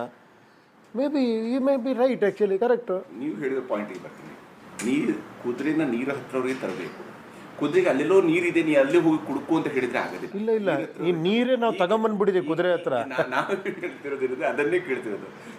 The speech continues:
Speaker 2: ನೀವು ಆ ನೀರ್ ಹತ್ರ ಯಾವಾಗ ತಗೊಂಡ್ ಬರ್ತೀರಿ
Speaker 1: ನೀರನ್ನೇ,
Speaker 2: ಕುದುರೆನ?
Speaker 1: ನೀರನ್ನೇ ತಂದು ತೋರಿಸ್ತಾ ಇದೀವಿ. "ನೋಡಪ್ಪ, ಒಂದು ಪಕ್ಷ ಇದೆ, ಈ ನೀರನ್ನ ಬೇಕಾದ್ರೆ ಕುಡ್ಕೊಳ್ಳಿ,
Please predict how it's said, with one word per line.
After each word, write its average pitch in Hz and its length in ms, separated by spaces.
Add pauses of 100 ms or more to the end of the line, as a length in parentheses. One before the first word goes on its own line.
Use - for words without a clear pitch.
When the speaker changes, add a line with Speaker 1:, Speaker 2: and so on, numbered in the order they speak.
Speaker 2:
ನೀವು 208 400 (260)
ಆ 131 40
ನೀರ್ 147 300
ಹತ್ರ 226 200
ಯಾವಾಗ 156 300
ತಗೊಂಡ್ 156 360
ಬರ್ತೀರಿ 143 260
Speaker 1:
ನೀರನ್ನೇ, 254 640
Speaker 2:
ಕುದುರೆನ? 233 160
Speaker 1:
ನೀರನ್ನೇ 247 480
ತಂದು 226 240
ತೋರಿಸ್ತಾ 208 420
ಇದೀವಿ. 185 220
"ನೋಡಪ್ಪ, 185 260
ಒಂದು 190 160
ಪಕ್ಷ 160 240
ಇದೆ, 151 560 (500)
ಈ 185 100
ನೀರನ್ನ 202 300
ಬೇಕಾದ್ರೆ 170 280
ಕುಡ್ಕೊಳ್ಳಿ, 143 560